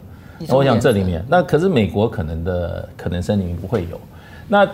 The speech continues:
Speaker 2: 这种声明各说各话，我觉得有一个观察点，就变成说啊，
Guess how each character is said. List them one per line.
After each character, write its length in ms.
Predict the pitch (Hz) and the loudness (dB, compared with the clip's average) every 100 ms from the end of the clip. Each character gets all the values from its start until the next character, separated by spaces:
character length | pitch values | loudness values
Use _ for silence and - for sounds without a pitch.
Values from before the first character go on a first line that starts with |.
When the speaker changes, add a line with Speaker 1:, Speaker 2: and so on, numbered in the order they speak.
| - | 0
Speaker 2:
这 200 | 269 233 | 2 4
种 180 | 123 | 4
声 200 | 101 151 | 4 2
明 180 | 143 107 | 2 0
各 180 | 104 185 | 2 2
说 200 | - 143 | 4 2
各 200 | 143 117 | 2 2
话， 220 | 113 87 | 4 2
我 120 | 82 | 0
觉 100 | 87 | 0
得 60 | 107 | 2
有 60 | 101 | 2
一 60 | |
个 80 | 92 | 0
观 200 | 98 101 | 0 0
察 180 | 82 78 | 0 -4
点， 160 | 80 92 | -6 -6
就 80 | |
变 160 | 87 90 | -4 -4
成 60 | 80 | -4
说 160 | 95 | -2
啊， 80 | 82 | -2